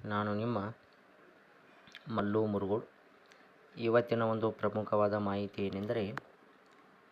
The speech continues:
ಪ್ರಾದೇಶಿಕ ಸೇನೆ ಸೇರಲು ನಾಳೆಯಿಂದ ಅರ್ಜಿ ಸಲ್ಲಿಕೆ ಅಂತಕ್ಕಂಥದ್ದು.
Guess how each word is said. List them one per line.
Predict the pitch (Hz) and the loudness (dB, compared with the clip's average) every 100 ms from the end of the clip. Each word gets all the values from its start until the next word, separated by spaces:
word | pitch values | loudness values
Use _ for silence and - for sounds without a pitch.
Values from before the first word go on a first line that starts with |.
| - - - | -20 -20 -12
ಪ್ರಾದೇಶಿಕ | 113 104 104 120 120 - 117 - 117 - - - - - | 0 2 2 0 -2 -2 -8 -4 -4 -6 -14 -20 -20 -20
ಸೇನೆ | - - 113 110 110 113 | -16 -8 -2 -2 -2 -6
ಸೇರಲು | - 110 101 113 120 101 - - - - - - | -4 0 2 2 2 -2 -6 -20 -20 -20 -20 -6
ನಾಳೆಯಿಂದ | 104 98 113 120 110 110 110 98 131 - - - - | -2 2 2 2 2 0 0 -2 -2 -12 -20 -18 -6
ಅರ್ಜಿ | 110 104 101 131 127 | -4 -4 -4 -2 -2
ಸಲ್ಲಿಕೆ | - 104 104 104 - 104 | -2 -4 -2 -2 2 2
ಅಂತಕ್ಕಂಥದ್ದು. | 98 98 98 101 98 95 | 2 -2 -6 -6 -6 -4